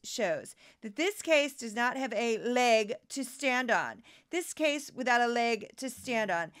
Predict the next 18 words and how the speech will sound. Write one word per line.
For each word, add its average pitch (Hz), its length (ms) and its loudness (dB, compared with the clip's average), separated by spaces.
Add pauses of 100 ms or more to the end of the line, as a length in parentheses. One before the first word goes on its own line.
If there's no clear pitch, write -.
(160)
This 359 220 0
is 330 160 -10
Jonathan 233 460 2
Turley. 233 480 -2 (260)
This 294 260 -2
case, 226 480 -2 (220)
the 269 120 -4
case 226 520 -2
against 269 400 -4
Trump, 214 300 -4 (200)
should 339 380 -2
end 226 380 2 (100)
in 262 100 -2
a 294 100 4
very 226 400 2
strong 208 760 -2
not 226 600 4 (380)
guilty. 226 680 2